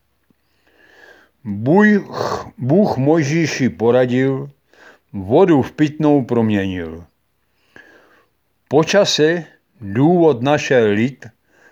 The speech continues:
znovu se Bohu protivit. Lidu totiž došel chléb. Zemřít jsme mohli v Egyptě,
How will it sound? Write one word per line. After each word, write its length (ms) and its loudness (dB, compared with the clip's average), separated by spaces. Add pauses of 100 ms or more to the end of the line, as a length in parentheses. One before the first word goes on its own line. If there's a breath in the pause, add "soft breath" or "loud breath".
(160 soft breath)
znovu 600 0
se 220 0
Bohu 360 2
protivit. 760 -4 (1000)
Lidu 480 0
totiž 760 -2
došel 540 -2
chléb. 500 -2 (1120 soft breath)
Zemřít 800 0
jsme 200 0
mohli 340 2
v 120 -4
Egyptě, 720 -2